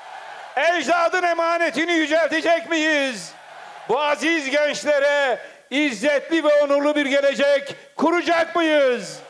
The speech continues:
Kuracak mıyız? Sefere hazır mısınız? Sefere hazır mısınız?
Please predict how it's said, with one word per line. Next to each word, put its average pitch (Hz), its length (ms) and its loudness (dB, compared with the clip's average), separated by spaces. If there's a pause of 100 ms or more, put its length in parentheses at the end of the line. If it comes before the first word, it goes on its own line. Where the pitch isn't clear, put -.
(500)
Kuracak 349 600 2
mıyız? 294 640 0 (760)
Sefere 233 500 -2
hazır 233 380 0
mısınız? 240 800 -2 (840)
Sefere 269 460 0
hazır 285 360 0
mısınız? 277 920 0